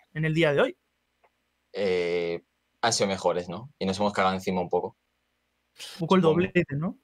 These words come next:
Speaker 1: Claro,
Speaker 2: Sí.
Speaker 1: eh, en-, entiendo que no os imaginabais tampoco este nivel por parte de Arena Quesito y, sobre todo, el rendimiento que ha dado hoy también, eh, Valens. Que,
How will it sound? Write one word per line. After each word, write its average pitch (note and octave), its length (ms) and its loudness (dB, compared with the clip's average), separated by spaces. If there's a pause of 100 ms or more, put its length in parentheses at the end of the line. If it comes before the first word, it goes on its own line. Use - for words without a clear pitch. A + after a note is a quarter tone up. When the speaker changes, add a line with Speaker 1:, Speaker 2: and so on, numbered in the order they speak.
(120)
Speaker 1:
Claro, G3+ 300 2
Speaker 2:
Sí. - 180 -6
Speaker 1:
eh, C3+ 200 0
en-, E3+ 240 2
entiendo F3+ 500 4
que G3+ 320 2 (380)
no F3 300 6
os G3+ 160 0
imaginabais G3 760 4
tampoco F3+ 520 4
este F#3 240 2
nivel F3+ 320 2
por F3+ 160 2
parte E3+ 200 4
de G3 40 6
Arena F3+ 240 2
Quesito E3+ 340 2
y, A3 60 0
sobre F3 260 2
todo, E3 380 2 (220)
el E3+ 140 4
rendimiento D#3 640 2
que F#3+ 100 4
ha F3 100 6
dado F#3 160 2
hoy E3 160 2
también, F#3+ 600 4
eh, C#3+ 760 0
Valens. G3 340 2
Que, C#3 220 -2